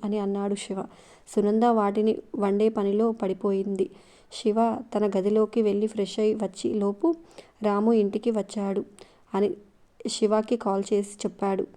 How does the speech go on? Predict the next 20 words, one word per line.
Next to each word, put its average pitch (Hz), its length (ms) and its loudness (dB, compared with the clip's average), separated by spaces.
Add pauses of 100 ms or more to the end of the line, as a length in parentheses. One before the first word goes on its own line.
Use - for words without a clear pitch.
(500)
శివ 226 380 4
రాముని 220 540 2
వాళ్ళ 214 260 2
టెర్రస్ 208 440 -2
మీదకి 220 300 0
రమ్మని 208 340 -2
పిలిచాడు. 196 600 -4 (100)
రాము 202 300 2
పది 202 240 -2
నిమిషాలలో 214 680 0
టెర్రస్ 208 520 -2
మీదకి 196 320 -4
వచ్చాడు. 202 480 -6 (540)
శివ 233 360 4
రాముని 220 500 2
చూసి 233 360 -2 (120)
కొంచెంసేపు 208 680 0
కాలేజ్ 208 460 0
విషయాలు 208 400 0
మాట్లాడి 214 680 -2